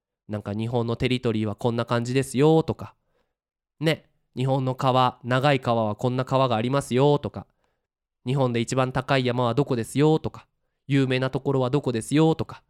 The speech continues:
まあ、そういうのを勉強するのを地理って言いますよね。英語だとジオグラフィーかな？はい。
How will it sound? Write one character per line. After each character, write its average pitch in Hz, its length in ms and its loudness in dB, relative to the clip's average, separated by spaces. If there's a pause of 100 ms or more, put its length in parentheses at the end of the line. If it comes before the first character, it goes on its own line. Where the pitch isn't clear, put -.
(340)
ま 226 80 -4
あ、 - 40 0
そ 262 160 4
う 277 60 4
い 277 40 4
う 277 60 4
の 214 100 4
を 135 60 2
勉 127 240 0
強 123 180 2
す 117 160 -4
る 113 80 0
の 160 160 2
を 247 80 4
地 - 300 -2
理 127 100 0
っ 107 40 -8
て - 260 -14
言 101 80 -4
い 98 40 -6
ま 101 120 -6
す - 120 -14
よ 104 120 -6
ね。 214 260 0 (960)
英 160 160 4
語 202 100 4
だ 233 120 2
と 143 100 2
ジ 120 160 0
オ 117 60 0
グ 123 80 2
ラ 170 100 2
フ 170 80 -2
ィ 117 40 0
ー - 20 -8
か 107 100 -8
な？ 147 220 -2 (280)
は 127 240 0
い。 104 120 -8